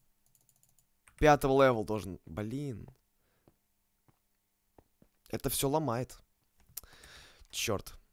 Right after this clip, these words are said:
Но у нас долларов, ребята, тридцать шесть тысяч. Let's go. Всё. Отлично. Варп аукцион. Аук. А, подожди, варп, аха. Вот так вот. Вот так, ребятки. О чём я вам говорил? Просто, ну, это и, это, э, это полнейшая имба,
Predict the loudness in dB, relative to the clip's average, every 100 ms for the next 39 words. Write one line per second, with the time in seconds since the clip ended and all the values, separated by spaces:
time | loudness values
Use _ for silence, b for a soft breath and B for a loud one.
0 | _ 4 10 12 12 12 12 12 10 10
1 | 6 6 4 4 2 0 6 8 10 12
2 | 12 10 6 12 12 10 -6 2 4 6
3 | 6 4 2 -2 -4 2 12 12 12 10
4 | 10 10 8 8 6 -6 _ _ 2 6
5 | 6 2 -6 -16 _ _ _ _ _ _
6 | _ 0 0 2 2 2 0 -4 -8 -14
7 | -14 -16 -14 -18 B B B B B B
8 | B B B B 10 12 12 12 12 12
9 | 6 2 -12 6 10 12 12 12 12 12
10 | 10 8 8 6 6 4 6 4 0 0
11 | 0 4 2 4 2 2 2 2 0 -6
12 | -8 -12